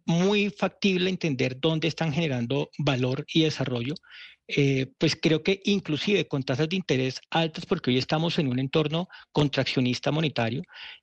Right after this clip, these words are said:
eh, aún han logrado generar, eh, digamos, crecimientos ban-,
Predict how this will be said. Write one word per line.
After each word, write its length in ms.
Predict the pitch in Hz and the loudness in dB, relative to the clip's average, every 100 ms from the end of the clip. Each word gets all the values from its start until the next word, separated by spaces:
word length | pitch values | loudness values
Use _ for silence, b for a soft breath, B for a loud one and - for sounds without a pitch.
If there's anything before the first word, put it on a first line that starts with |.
| - | 0
eh, 240 | 147 135 - | 4 4 2
aún 320 | - 143 151 165 | 2 2 2 2
han 160 | 165 | 2
logrado 380 | 165 170 160 160 | 2 2 0 -2
generar, 520 | - 156 135 120 - _ _ _ - | -2 -4 -2 -4 -8 _ _ _ -4
eh, 240 | 156 156 156 | -2 -2 -4
digamos, 260 | - 139 135 | -4 -4 0
crecimientos 600 | 170 160 143 131 120 143 | 2 2 0 -2 -2 -2
ban-, 200 | 160 | 0